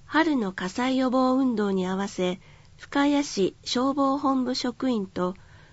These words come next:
深谷フラワークイーンが来場者にオリジナルストラップなどを配布し、火災予防を呼びかけました。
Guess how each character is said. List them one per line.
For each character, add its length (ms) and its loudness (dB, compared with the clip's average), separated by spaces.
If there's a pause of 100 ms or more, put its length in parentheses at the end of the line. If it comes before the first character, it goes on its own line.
(120)
深 300 -2
谷 340 2
フ 160 -4
ラ 160 2
ワ 200 2
ー 60 -4
ク 180 -2
イ 20 4
ー 220 2
ン 20 0
が 260 0 (360)
来 260 2
場 240 2
者 180 -2
に 220 -4 (420)
オ 140 2
リ 160 4
ジ 140 2
ナ 140 2
ル 140 0
ス 100 -8
ト 140 0
ラ 120 0
ッ 20 -4
プ 200 -6
な 160 -2
ど 180 0
を 20 -4
配 260 -2
布 140 -10
し、 340 -2 (600)
火 140 -6
災 320 2
予 120 6
防 240 2
を 80 0
呼 140 0
び 140 0
か 140 -4
け 140 -2
ま 140 -2
し 120 -10
た。 200 -10